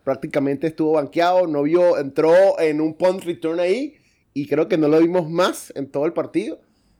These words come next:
Así que eso, eso deja muchas y muchas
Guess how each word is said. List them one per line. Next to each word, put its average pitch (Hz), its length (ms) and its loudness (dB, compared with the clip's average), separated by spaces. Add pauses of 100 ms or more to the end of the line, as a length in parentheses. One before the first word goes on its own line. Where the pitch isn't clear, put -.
(160)
Así 117 320 -12
que 151 680 0
eso, 143 1000 2
eso 165 440 2
deja 147 280 -2
muchas 165 320 -4
y 160 60 -4
muchas 143 760 -6